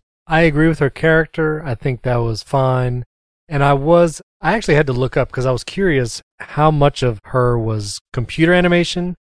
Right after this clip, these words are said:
and how much was live actress. And I, I was genuinely impressed when I found out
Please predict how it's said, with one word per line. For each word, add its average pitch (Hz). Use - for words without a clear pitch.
and 123
how 131
much 131
was 117
live 123
actress. 113
And 131
I, 139
I 165
was 175
genuinely 151
impressed 127
when 117
I 110
found 117
out 117